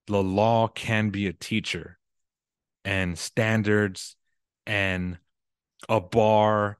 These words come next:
and societal standards are important.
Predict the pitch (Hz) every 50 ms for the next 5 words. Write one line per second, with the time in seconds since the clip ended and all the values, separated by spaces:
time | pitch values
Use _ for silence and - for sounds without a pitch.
0 | _ - - 107 101 95 - - 90 - - 110 101 104 107 107 101 104 101 98
1 | 98 95 90 - _ _ _ _ _ _ _ _ _ _ _ _ _ _ - -
2 | - - 113 107 107 101 104 95 98 95 107 104 104 98 87 - - - 107 107
3 | 101 87 98 92 82